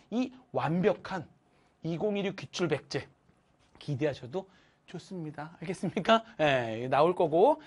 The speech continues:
그다음에 어쨌건 교재 표지만 여러분들이 딱 이제 여기서 정해주면 내가 이제 요거 딱 선택해가지고 그걸로 갈게요. 알겠어요? 여러분? 예, 사랑해요, 사랑해요. 예, 자, 자, 자. 아, 요거 다시, 다시, 다시 보여줄게. 요거 A, 요거 B, 요거 C. 잘 모르겠지, 근데.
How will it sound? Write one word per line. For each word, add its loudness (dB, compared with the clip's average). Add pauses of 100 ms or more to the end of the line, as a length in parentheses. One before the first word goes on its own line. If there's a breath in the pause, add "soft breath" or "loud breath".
그다음에 0
어쨌건 -2 (220 loud breath)
교재 0
표지만 -4
여러분들이 -6
딱 -6
이제 -4
여기서 -8
정해주면 -4 (200 soft breath)
내가 -6
이제 -8
요거 -6
딱 -14
선택해가지고 -12
그걸로 -14
갈게요. -18 (440)
알겠어요? -10 (220)
여러분? -8 (120)
예, -10
사랑해요, -8
사랑해요. -2
예, -2
자, -14
자, -16
자. -20 (240 soft breath)
아, 2
요거 -2
다시, -10
다시, -12
다시 -2
보여줄게. 0 (260 soft breath)
요거 6
A, 2 (800 soft breath)
요거 2
B, 2 (460)
요거 -6
C. -12 (180)
잘 -6
모르겠지, 2
근데. -10